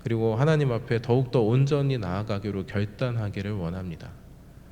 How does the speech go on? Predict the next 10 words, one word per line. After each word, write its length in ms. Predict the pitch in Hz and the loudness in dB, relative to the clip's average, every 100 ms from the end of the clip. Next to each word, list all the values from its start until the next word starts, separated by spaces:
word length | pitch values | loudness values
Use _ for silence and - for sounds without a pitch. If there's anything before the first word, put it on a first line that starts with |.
| - - - - - - | -20 -20 -20 -20 -10 0
오늘 220 | 123 120 | 4 6
말씀 540 | 101 98 - 139 135 | 6 4 2 0 2
가운데에서 840 | 107 98 107 107 101 95 139 131 110 - - - - - - - - - - - | 0 -4 -4 -4 -4 -2 0 0 -2 -8 -14 -18 -20 -20 -20 -20 -20 -20 -20 -20
하나님께서 640 | - 104 135 151 139 139 131 | -8 0 4 4 4 2 2
주신 280 | 113 - 113 | -2 -2 -4
말씀, 600 | 101 101 - 110 104 - - - - - - | -4 -6 -4 -2 -2 -6 -14 -20 -20 -18 -14
어, 200 | 95 104 104 - - - - | -10 -10 -12 -14 -20 -20 -8
다시 280 | - 107 139 | -4 2 2
한번 520 | 117 113 107 107 110 | 2 0 -2 -2 -4
되새겨보시고 920 | 113 104 117 131 95 92 - 98 90 | -2 0 0 0 -2 -8 -8 -10 -12